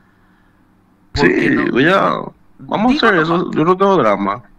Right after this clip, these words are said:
Speaker 2: Mm. Porque hay un drama, porque nadie está accediendo a la acta, nadie más que ustedes tiene el acta.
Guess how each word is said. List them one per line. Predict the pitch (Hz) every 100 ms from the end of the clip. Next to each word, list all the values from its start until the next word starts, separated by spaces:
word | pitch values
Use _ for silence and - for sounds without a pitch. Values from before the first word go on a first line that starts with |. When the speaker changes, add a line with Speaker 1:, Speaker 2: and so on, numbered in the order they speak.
| _
Speaker 2:
Mm. | 139 139 110 95 - _ _ _ _ _ _ _ _
Porque | 160 160 -
hay | 135 196
un | 302 233
drama, | 196 320 185 143
porque | 147 156
nadie | 156 175 240
está | 294 226
accediendo | 240 247 220 196 240
a | 247
la | 226
acta, | - 226 202
nadie | 185 190 202 226 269 311 330
más | 262 226 240
que | 254
ustedes | 247 202 202
tiene | 190 196
el | 185
acta. | 170 170 -